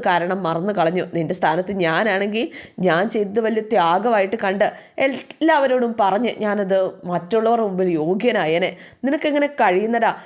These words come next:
ഇത്രയും വലിയ കാര്യങ്ങളെ എങ്ങനെ നിസ്സാരമായിട്ട് കാണാൻ? ഞാൻ ചെയ്തത് ചെറിയ കാര്യമല്ല, ചെറിയ കാര്യമാണ് അച്ഛാ എന്നൊക്കെ ആര്യൻ പറഞ്ഞപ്പോഴേക്കും ദേ അകത്തെ സംസാരത്തിൻ്റെ ഇടയ്ക്കേക്ക് നമ്മുടെ ആനന്ദും ആകാശും ധർമ്മനും ഒക്കെ കയറി വന്നു. "മോനെ ആകാശേ,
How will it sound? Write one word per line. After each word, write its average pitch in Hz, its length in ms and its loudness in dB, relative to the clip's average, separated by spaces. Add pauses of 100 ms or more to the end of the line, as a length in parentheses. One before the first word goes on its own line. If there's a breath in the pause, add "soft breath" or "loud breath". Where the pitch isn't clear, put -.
(140)
ഇത്രയും 254 340 0
വലിയ 220 260 0
കാര്യങ്ങളെ 208 400 2
എങ്ങനെ 196 220 -2
നിസ്സാരമായിട്ട് 196 800 0
കാണാൻ? 170 440 0 (480 loud breath)
ഞാൻ 165 260 2
ചെയ്തത് 180 340 0
ചെറിയ 170 300 0
കാര്യമല്ല, 190 580 2 (680)
ചെറിയ 214 220 2
കാര്യമാണ് 233 500 2
അച്ഛാ 240 220 2 (400 loud breath)
എന്നൊക്കെ 277 420 -2
ആര്യൻ 185 360 0
പറഞ്ഞപ്പോഴേക്കും 180 640 0
ദേ 185 140 2 (560 loud breath)
അകത്തെ 311 360 2
സംസാരത്തിൻ്റെ 208 760 0
ഇടയ്ക്കേക്ക് 185 360 0
നമ്മുടെ 180 260 0 (160)
ആനന്ദും 175 560 2 (200)
ആകാശും 180 500 0 (160)
ധർമ്മനും 185 380 0
ഒക്കെ 190 140 -4
കയറി 185 300 0
വന്നു. 175 180 0 (300 loud breath)
"മോനെ 170 220 2
ആകാശേ, 196 500 2